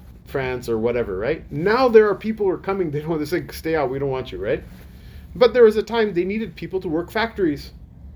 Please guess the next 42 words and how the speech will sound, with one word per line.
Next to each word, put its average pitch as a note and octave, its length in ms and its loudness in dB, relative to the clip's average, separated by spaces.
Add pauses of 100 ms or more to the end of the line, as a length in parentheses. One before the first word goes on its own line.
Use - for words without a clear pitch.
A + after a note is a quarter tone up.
(340)
They D#3 100 2
needed F#3+ 380 0
people F#3 320 -2
to F3+ 100 -6
work E3+ 220 0
farms. F#3+ 420 2
They D#3+ 80 -2
needed E3+ 240 -2
the - 60 -16
same A#2+ 260 -6
thing C#3+ 140 -6
in D#3 80 -2
America, G3 500 0
right? C#3+ 240 0
Why B2 280 -2
is D3+ 100 0
it D#3+ 100 -6
that D#3+ 140 -2
everything C3+ 320 -2
is, D3 100 0
one C#3 220 0
of D#3+ 80 -2
the E3+ 80 2
big D3 440 4
reasons F#3+ 360 0
everything D#3 360 -2
is C3 100 -6
more C3 180 -4
expensive D3+ 460 -6
here A2+ 160 -2
is A#2+ 100 -4
that B2 160 -2
we C#3 200 -2
basically C3 720 -4
shut C#3 220 -4
the B2 80 -4
door A#2 200 0
on A#2+ 100 -4
our A2+ 140 -2
own A2+ 80 -4
cheap A#2 240 -10
labor. G#2 340 -4